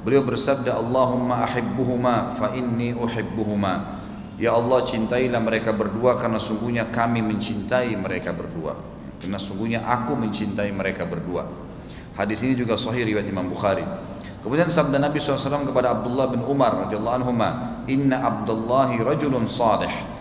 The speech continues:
Sesungguhnya Abdullah anaknya Umar, ya, adalah laki-laki yang saleh. Juga hadis riwayat Imam Bukhari.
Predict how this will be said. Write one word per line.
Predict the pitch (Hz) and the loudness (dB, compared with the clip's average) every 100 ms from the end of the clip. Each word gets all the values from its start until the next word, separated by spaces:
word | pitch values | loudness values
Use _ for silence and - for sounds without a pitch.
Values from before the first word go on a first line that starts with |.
| - | -12
Sesungguhnya | - - 120 120 131 120 | -8 -4 -2 2 2 4
Abdullah | 117 107 110 123 131 104 95 - 98 | 2 0 -2 4 4 4 0 -4 -2
anaknya | 107 127 127 120 117 | 0 0 0 -2 0
Umar, | 139 151 156 160 - 87 | 4 6 4 2 -4 -6
ya, | 95 - | -6 -4
adalah | 98 101 104 113 117 - - | -2 0 2 0 -2 -8 -4
laki-laki | 95 95 107 113 113 104 | -2 0 2 2 2 0
yang | 98 90 | 0 0
saleh. | - 104 85 78 - 80 | 0 2 0 -2 -8 -6
Juga | 107 104 92 | -4 -2 -2
hadis | 107 104 98 | -2 -4 -4
riwayat | 98 101 | -4 -4
Imam | 98 101 135 - - - | -2 -2 -4 -6 -10 -10
Bukhari. | 85 104 95 | -8 -4 -4